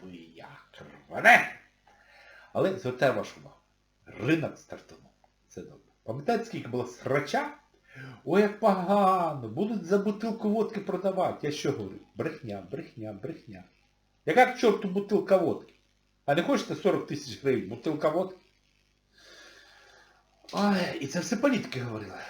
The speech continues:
От засранці повні ці політики. Повні засранці. Вітаю вас! Ну, якщо дивитесь мій канал, значить щось це зацікавило.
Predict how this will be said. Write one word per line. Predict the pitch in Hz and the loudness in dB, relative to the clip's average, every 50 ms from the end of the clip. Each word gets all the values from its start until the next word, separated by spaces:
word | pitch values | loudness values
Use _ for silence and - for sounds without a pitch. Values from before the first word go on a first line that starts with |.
| - | -12
От | - - - - | -12 -12 -8 -4
засранці | - 180 175 - - 196 214 254 285 294 285 277 - - 233 | -4 -4 -4 -4 -4 -2 0 2 2 2 0 -2 -4 -8 -8
повні | - - 190 131 95 - - | -6 -4 -4 -4 -4 -6 -10
ці | - - - - - | -14 -18 -20 -20 -20
політики. | - - - - _ _ _ - - - | -20 -20 -20 -20 _ _ _ -20 -2 2
Повні | 202 - 127 - - - - | 4 4 4 2 -4 -12 -20
засранці. | - - - _ _ _ _ _ - - _ _ _ _ _ _ _ _ _ - - _ _ _ _ _ _ _ _ _ _ _ _ _ _ _ _ _ _ _ _ _ _ _ _ _ _ _ _ _ _ _ _ _ _ _ _ _ _ _ _ _ _ _ _ _ - - - - - - - - - | -20 -20 -20 _ _ _ _ _ -20 -20 _ _ _ _ _ _ _ _ _ -20 -20 _ _ _ _ _ _ _ _ _ _ _ _ _ _ _ _ _ _ _ _ _ _ _ _ _ _ _ _ _ _ _ _ _ _ _ _ _ _ _ _ _ _ _ _ _ -20 -18 -18 -18 -18 -20 -20 -10 6
Вітаю | 139 220 277 262 - 254 196 131 107 90 - - | 10 12 12 12 12 12 12 12 12 12 12 6
вас! | - - - - - _ _ - | -2 -10 -14 -16 -18 _ _ -4
Ну, | - 82 120 285 | 2 10 12 12
якщо | 247 196 - - - 214 170 143 | 12 12 12 12 12 12 12 12
дивитесь | 127 123 127 196 214 190 156 135 113 104 - 101 101 - - | 12 12 12 12 12 12 12 12 12 12 10 6 2 4 4
мій | 101 98 - | 2 2 2
канал, | - - 101 92 92 82 73 - | 4 2 2 2 2 0 -2 -4
значить | - - 92 95 92 - 101 104 | -6 0 0 0 2 2 0 0
щось | - - - - - - - 254 247 185 - - - - | 2 2 4 6 10 12 12 12 12 12 12 12 10 4
це | 120 - | 4 4
зацікавило. | - 110 - - - - - - - 175 220 262 285 285 277 254 190 135 98 - - - - | 6 4 2 2 -2 -6 -6 12 12 12 12 12 12 12 12 12 12 12 12 12 8 0 -10